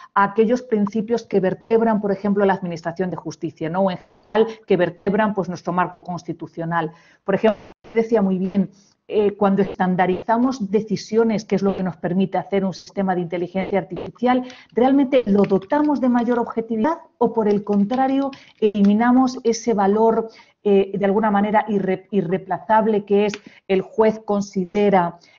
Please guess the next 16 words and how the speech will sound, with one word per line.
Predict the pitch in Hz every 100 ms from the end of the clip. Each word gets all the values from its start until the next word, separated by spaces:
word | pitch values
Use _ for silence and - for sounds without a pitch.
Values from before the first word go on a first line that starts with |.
| _
en | 202 185
concreto | 185 165 208 202 196 190 175 - _ _ _ _ _
elementos | 196 190 175
del | 165 160
caso? | 175 156 - 165
Es | 226 208
decir, | 220 208 165 - _ _
¿lo | 190
hacemos | - 254 254
más | 233 254
objetivo | 233 - 208 - 311 359
o | 392 _ _ _ _ _
lo | 214
hacemos | 220 254 226
más | 196 196
subjetivo? | - 170 - - -